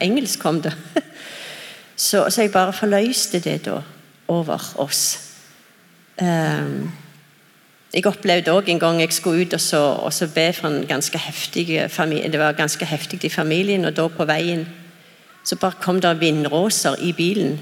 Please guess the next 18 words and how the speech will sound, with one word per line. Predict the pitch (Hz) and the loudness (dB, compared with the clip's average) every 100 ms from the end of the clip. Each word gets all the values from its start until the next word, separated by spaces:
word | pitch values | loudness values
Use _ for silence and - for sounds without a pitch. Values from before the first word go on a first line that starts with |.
| 165 | -8
så | - 175 | -4 -4
dunkte | - 160 139 - | 0 -2 -2 -4
bilen | 180 165 175 151 | 0 0 0 -2
tre | - 175 170 | 0 0 2
ganger, | 139 143 175 208 | 0 0 0 2
og | - | 2
det | 160 151 117 160 | 2 2 2 0
gjorde | 151 156 160 | 0 0 -2
at | - | -4
jeg | |
stoppte | - 147 - 185 - 240 | -2 -4 -6 -6 0 0
og | 151 | 0
lurte | 135 - - | -2 -4 -8
på | - 143 | -4 -2
hva | 165 | -2
er | 143 | -4
dette | 143 160 | -4 -2
her. | 175 | -2